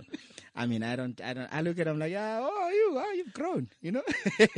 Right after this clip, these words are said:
<laughs> That's what I see when I see her.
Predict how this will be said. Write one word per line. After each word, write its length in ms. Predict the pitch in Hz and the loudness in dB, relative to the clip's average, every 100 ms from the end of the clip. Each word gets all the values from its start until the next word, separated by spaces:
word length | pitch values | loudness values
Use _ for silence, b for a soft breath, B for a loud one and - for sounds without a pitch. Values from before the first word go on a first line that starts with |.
| 196 | 2
<laughs> 600 | - 214 - - - - | 6 4 4 -2 -4 2
That's 240 | 170 196 | 2 2
what 180 | 180 156 | 0 0
I 240 | 123 160 | 0 0
see 320 | 170 - 139 147 | -2 -4 -6 -4
when 180 | 143 | -2
I 140 | 139 143 | -2 -4
see 240 | - 139 | -4 -6
her. 160 | 131 | -4